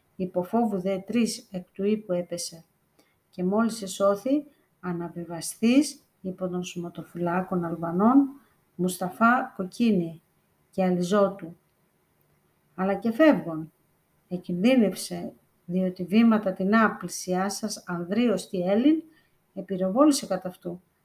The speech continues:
αλλά ένεκα αποτυχίας, αποδιδράς και ταχαίως δια του ύπου, μη δυνάμενος ή να φέρει το όπλον εκ του τρόμου των χειρών. Και ο απαδελφή γαμβρός, το σουν δε εις Χαλκιδεύς,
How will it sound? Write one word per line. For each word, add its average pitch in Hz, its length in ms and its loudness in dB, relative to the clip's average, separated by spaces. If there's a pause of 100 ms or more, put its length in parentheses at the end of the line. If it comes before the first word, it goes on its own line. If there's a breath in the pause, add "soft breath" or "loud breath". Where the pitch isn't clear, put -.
(180)
αλλά 180 220 -2
ένεκα 202 380 -2
αποτυχίας, 185 800 -2 (420)
αποδιδράς 180 840 -6
και 180 100 -10
ταχαίως 202 640 -2
δια 175 180 -6
του 190 140 -8
ύπου, 233 400 0 (380)
μη 294 160 8
δυνάμενος 185 800 2
ή 202 60 -6
να 185 180 -6
φέρει 185 400 -2
το 180 220 0
όπλον 185 440 -2
εκ 185 160 -10
του 190 140 -12
τρόμου 185 360 -2
των 180 160 -10
χειρών. 180 460 -4 (1160)
Και 185 500 -2
ο 180 60 -6
απαδελφή 175 880 0
γαμβρός, 185 880 -2
το 175 100 -10
σουν 196 400 -2
δε 190 180 0
εις 185 300 -2
Χαλκιδεύς, 208 760 -4